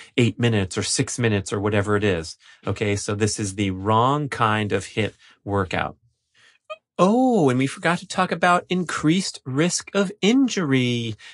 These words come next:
CrossFit people <laughs> at the physical therapy joint instead of at the gym. Uh, this is, again, from Doug McGuff's book, who is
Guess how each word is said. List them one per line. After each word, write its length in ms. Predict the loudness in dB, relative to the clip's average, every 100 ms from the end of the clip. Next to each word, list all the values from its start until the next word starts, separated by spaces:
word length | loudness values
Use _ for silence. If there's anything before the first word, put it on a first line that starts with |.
| _
CrossFit 600 | -4 0 0 -2 -2 -2 -2
people 600 | -2 0 4 4 6 4 -2
<laughs> 140 | -6 -2
at 140 | -2
the 60 | 0
physical 440 | 0 2 2 0
therapy 480 | 2 4 4 0 -4
joint 360 | 2 4 4 0
instead 300 | -2 0 0
of 140 | 0
at 140 | -2
the 60 | -4
gym. 440 | -4 -2 0 -2 -6 -20 -20 _
Uh, 320 | -2 0 0
this 240 | 0 -2 -2
is, 140 | -6 -6
again, 320 | -2 0 0
from 360 | -2 -2 -2 -2
Doug 180 | -2 0
McGuff's 380 | 0 0 0
book, 320 | -2 0 -2 -6 _ _ _ -6
who 340 | -2 -2 -2 -6 -4
is 360 | -4 -4 -8